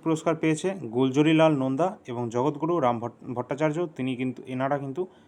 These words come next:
জ্ঞা-, আহ, জ্ঞানপীঠ পুরস্কার পেয়েছিলেন সাহিত্যে। তো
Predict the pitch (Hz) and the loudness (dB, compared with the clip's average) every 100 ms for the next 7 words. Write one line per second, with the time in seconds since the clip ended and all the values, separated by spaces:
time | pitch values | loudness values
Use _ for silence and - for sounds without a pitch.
0 | _ - 131 143 135 127 117 131 135 180 | _ -2 -2 -2 -4 -4 0 0 0 -2
1 | 151 143 139 - 127 120 156 190 - - | -2 -4 -4 -4 -4 -2 -4 -6 -12 -8
2 | 123 120 180 185 - _ _ _ 131 127 | -6 -4 -4 -6 -12 _ _ _ 0 2
3 | 127 135 | 2 0